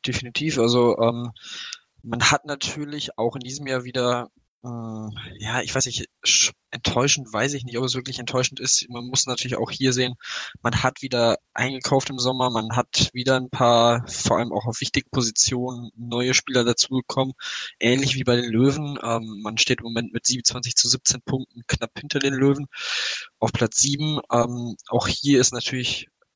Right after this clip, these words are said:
die, der Anspruch höher gewesen vor der Saison. Das ist auch ganz klar. Und, ähm,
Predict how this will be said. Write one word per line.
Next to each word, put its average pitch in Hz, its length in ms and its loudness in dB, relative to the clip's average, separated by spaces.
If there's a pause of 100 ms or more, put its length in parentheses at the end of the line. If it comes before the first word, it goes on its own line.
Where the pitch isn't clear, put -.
(160)
die, 110 420 -4 (460)
der - 140 0
Anspruch 123 580 -2
höher 156 220 6
gewesen 107 360 -8
vor 110 200 -6
der 107 100 -4
Saison. 107 480 -8
Das 110 160 -10
ist 110 80 -6
auch - 180 -10
ganz 107 220 -6
klar. 120 480 0
Und, 110 420 -4
ähm, 107 340 -8